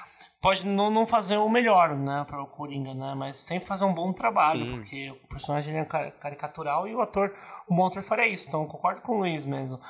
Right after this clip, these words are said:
Speaker 1: Você vê o Nixon, né, pegou o Coringa, o Heath Ledger e fizeram bons trabalhos, né?
Speaker 2: Sim, sim.
Speaker 1: E aí você tem agora o Joaquim, então são bons atores pegando um personagem caricatural e estudando aquele
Speaker 2: Sim.
Speaker 1: personagem.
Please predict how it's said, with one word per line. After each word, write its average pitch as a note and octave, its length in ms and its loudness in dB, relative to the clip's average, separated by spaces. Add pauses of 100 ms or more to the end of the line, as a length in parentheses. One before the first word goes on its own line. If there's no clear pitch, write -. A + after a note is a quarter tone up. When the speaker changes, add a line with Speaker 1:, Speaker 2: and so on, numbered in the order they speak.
(240)
Speaker 1:
Você - 100 -10
vê F3 260 2
o D#3 60 4
Nixon, F3+ 400 4
né, D3 120 4
pegou C#3+ 240 -8
o C#3+ 40 -16
Coringa, D3 480 -2
o C#3 160 0
Heath - 140 -8
Ledger D3 560 -2
e C3+ 240 -8
fizeram D3+ 400 -4
bons F3 240 -2
trabalhos, C3 500 0
né? C#3+ 160 -2
Speaker 2:
Sim, A2 320 -8
sim. G#2 400 -12
Speaker 1:
E C#3+ 100 -2
aí D3+ 160 2
você D#3 140 -4
tem D#3 140 -2
agora D3+ 280 2
o D3+ 140 -2
Joaquim, D3 380 -6
então E3 280 -4
são E3 220 -4
bons G3+ 240 2
atores A3+ 380 0
pegando G3+ 400 -2
um G3+ 40 -6
personagem F#3+ 440 -6
caricatural F#3 680 -6
e F#3+ 60 -2
estudando F#3+ 320 0
aquele G3 180 -2
Speaker 2:
Sim. F#3+ 60 -12
Speaker 1:
personagem. E3 640 2